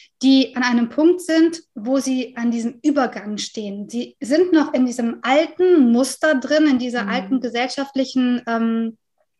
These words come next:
Speaker 1: in diesem Hamsterrad auch. So macht man das. Man hat einen sicheren Job.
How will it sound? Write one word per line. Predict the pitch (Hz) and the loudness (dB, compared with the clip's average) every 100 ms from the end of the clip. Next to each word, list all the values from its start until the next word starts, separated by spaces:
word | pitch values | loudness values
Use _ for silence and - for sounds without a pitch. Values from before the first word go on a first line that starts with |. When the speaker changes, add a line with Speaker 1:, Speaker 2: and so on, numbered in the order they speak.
| - | -12
Speaker 1:
in | - | -6
diesem | 233 233 226 | -2 -2 0
Hamsterrad | 262 294 339 240 214 247 | -2 0 -4 -4 -6 -8
auch. | 214 | -10
So | 208 247 | -4 0
macht | 247 240 - | 0 0 0
man | 262 226 | 0 0
das. | 190 190 - - - | -6 -14 -20 -20 -14
Man | 233 226 | -6 -4
hat | 254 254 | -4 -4
einen | 233 233 226 | 0 2 2
sicheren | 214 247 262 233 220 | 0 2 4 4 0
Job. | 214 220 - | -2 -4 -6